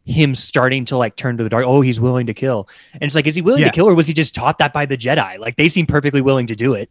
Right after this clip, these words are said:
Speaker 1: you know? I don't think that
Speaker 2: No,
Speaker 1: Yoda was
Speaker 2: okay.
Speaker 1: gonna not kill Dooku. I don't, I just, it doesn't make
Speaker 2: Right.
Speaker 1: a lot of sense to me.
Speaker 2: Okay, no, I wanna talk about this because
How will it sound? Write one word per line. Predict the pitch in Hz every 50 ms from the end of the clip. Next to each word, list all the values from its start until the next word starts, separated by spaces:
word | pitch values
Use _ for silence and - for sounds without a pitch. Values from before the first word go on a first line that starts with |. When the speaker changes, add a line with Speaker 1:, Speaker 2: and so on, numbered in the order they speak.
| _ _
Speaker 1:
you | 131 117
know? | 117 120 135 - _ _ _ - -
I | 143
don't | 175 196
think | 175 196 180
that | 170 127
Speaker 2:
No, | 127 151 151
Speaker 1:
Yoda | 147 190 185
was | 143 135
Speaker 2:
okay. | 135 - 135
Speaker 1:
gonna | 120 110
not | 117 135 143 -
kill | - 160 151 139
Dooku. | 117 - 160 156 - 104 98 117 - _
I | 131 139
don't, | 160 143
I | 143 143
just, | 135 151 139 - -
it | 147 135
doesn't | 123 156 156 143 143
make | 147 139
Speaker 2:
Right. | 127
Speaker 1:
a | 117
lot | 117 104
of | 101
sense | - 104 95 -
to | - _
me. | _ _
Speaker 2:
Okay, | 151 156 147 123 110
no, | 123 131 120
I | 117 123 135
wanna | 143 139 135
talk | 123 - 123 117
about | 120 113 113
this | - 117 -
because | - - 127 143 131 127 120